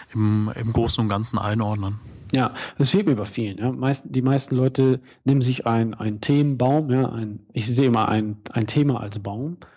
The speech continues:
Speaker 2: ja, und
Speaker 1: Mhm.
Speaker 2: schauen sich nur einen Ast an oder zwei Äste oder, oder die Äste und die Blätter, aber nicht die Wurzel oder den Stamm und, und, und alle anderen Äste, so. Und das fehlt meistens irgendwie. Klar, man kann überlegen, ja, wie viele Äste hat denn so ein Thema, aber, äh,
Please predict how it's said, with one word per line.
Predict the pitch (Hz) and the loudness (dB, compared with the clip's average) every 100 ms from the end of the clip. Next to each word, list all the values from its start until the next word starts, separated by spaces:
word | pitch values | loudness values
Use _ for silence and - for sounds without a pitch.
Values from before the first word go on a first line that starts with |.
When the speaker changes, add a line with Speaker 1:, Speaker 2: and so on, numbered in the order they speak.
| _ - | _ -2
Speaker 2:
ja, | 127 | 2
und | |
Speaker 1:
Mhm. | 110 | 4
Speaker 2:
schauen | 113 147 | 4 4
sich | 147 | 4
nur | 160 156 | 4 4
einen | 160 160 | 2 2
Ast | 156 - | -2 -4
an | - - _ _ - | -12 -14 _ _ -6
oder | 127 123 | -6 -2
zwei | 143 139 | 2 2
Äste | - - - 117 | 0 -4 -6 -6
oder, | 117 110 110 - _ _ _ _ - | -4 -4 -6 -16 _ _ _ _ -8
oder | 117 113 | -2 -2
die | 110 127 131 | 2 2 2
Äste | 131 - | 0 0
und | 123 | 2
die | |
Blätter, | 120 131 - 131 - | 2 2 0 -4 -4
aber | 113 135 | -2 0
nicht | 147 | 0
die | 135 | 2
Wurzel | 135 170 - - - | 2 2 -2 -10 -10
oder | 104 | -10
den | 104 | -8
Stamm | 120 139 143 123 | -4 2 2 2
und, | - 107 | -2 -4
und, | - 117 | -2 -2
und | 117 | 0
alle | 113 127 | 2 4
anderen | 160 139 101 | 4 2 0
Äste, | - - 98 | -6 -12 -10
so. | 98 | -10
Und | 104 101 | -10 -8
das | 117 - 208 | -10 -10 -10
fehlt | - 139 131 | 0 0 0
meistens | 104 104 - - | -2 -4 -6 -10
irgendwie. | - - - - - - - - | -8 -8 -8 -12 -20 -20 -18 -4
Klar, | 120 104 110 | -2 0 -2
man | 104 | -2
kann | 107 107 | 0 2
überlegen, | 98 98 104 101 | 2 4 4 4
ja, | 98 | 2
wie | 101 | 0
viele | 98 - - | 0 0 0
Äste | - 110 | -2 0
hat | 120 | 2
denn | 117 107 | 2 0
so | 98 | -2
ein | 95 | -2
Thema, | 110 104 101 - | 0 0 -2 -2
aber, | 101 - _ _ - - - - - - _ 196 | -2 -4 _ _ -10 -10 -10 -16 -20 -20 _ -4
äh, | - - | -2 0